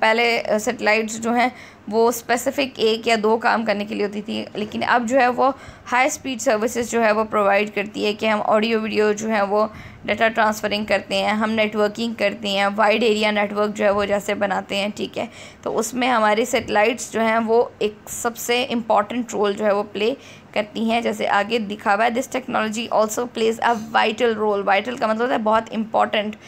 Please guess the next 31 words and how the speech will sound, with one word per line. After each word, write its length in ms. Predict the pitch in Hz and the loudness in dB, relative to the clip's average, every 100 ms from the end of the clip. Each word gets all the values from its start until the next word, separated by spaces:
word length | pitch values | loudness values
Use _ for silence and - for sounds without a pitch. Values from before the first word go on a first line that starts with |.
| - - - | -20 -16 0
role 220 | 220 262 | 2 2
play 240 | 233 247 226 | 2 -2 0
करती 360 | 220 214 220 | 0 -2 0
हैं 200 | 226 220 | -2 0
in 60 | 233 | 0
the 100 | 226 | 2
emerging 460 | 240 226 220 233 220 | 4 2 2 2 2
of 180 | 214 | 2
the 100 | 240 262 - - - | 2 0 -4 -20 -2
global 340 | 247 262 254 226 | 4 4 4 2
interference 680 | 214 196 185 170 175 - - 139 | 0 -4 -2 -4 -6 -10 -8 -4
infrastructure। 800 | 240 214 254 240 - 220 - 104 - | -4 0 0 0 -2 -6 -4 -6 -6
Global 380 | 208 226 233 233 | -2 0 2 0
infrastructure 640 | 233 240 233 226 214 214 | -2 -2 -2 -4 -4 -2
का 120 | 214 | -2
मतलब 220 | 214 220 | -2 -2
होता 200 | 214 220 | -2 0
है 60 | 262 - - - | -2 -2 -20 -12
पूरी 260 | 220 233 269 | -6 -2 0
दुनिया 440 | 214 226 220 233 233 | 0 0 2 4 4
को 280 | - 233 | 4 2
एक 420 | 226 - 233 240 233 | 2 2 2 2 2
जगह 320 | 214 220 - | 2 2 0
इकट्ठा 460 | 220 214 214 262 240 | -2 -2 0 0 2
करने 400 | 220 196 202 202 | 0 -2 -2 -4
में 260 | 202 214 | -2 -2
ये 240 | 214 202 220 | -2 0 -2
एक 400 | - 196 202 - | 0 0 0 -2
सबसे 640 | - 262 - - 262 254 | -8 -8 -8 -4 2 2
ज़्यादा 440 | 220 202 196 208 208 | 2 0 2 4 2
अहम 520 | - 208 208 214 | 0 -2 0 0